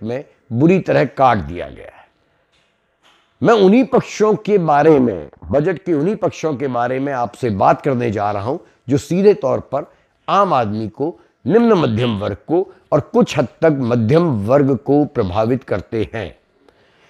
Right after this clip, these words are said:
इनमें है रोजगार और मनरेगा, खाद्य सिक्योरिटी, फूड सिक्योरिटी, एजुकेशन यानी शिक्षा, स्वास्थ्य,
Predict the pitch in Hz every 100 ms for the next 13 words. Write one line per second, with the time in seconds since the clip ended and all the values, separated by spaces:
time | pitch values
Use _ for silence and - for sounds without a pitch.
0 | _ 135 180 214 208 208 214 180 151 120
1 | 165 190 180 156 135 120 123 120 156 -
2 | _ _ _ _ _ _ _ _ _ _
3 | - 214 247 220 160 127 123 101 76 76
4 | - _ _ _ _ - 220 202 196 170
5 | 156 139 123 123 156 208 _ _ _ _
6 | _ 151 175 220 220 190 143 139 220 _
7 | _ _ _ _ _ _ - 131 151 -
8 | 180 - 147 139 - _ _ - 165 190
9 | 202 - - 170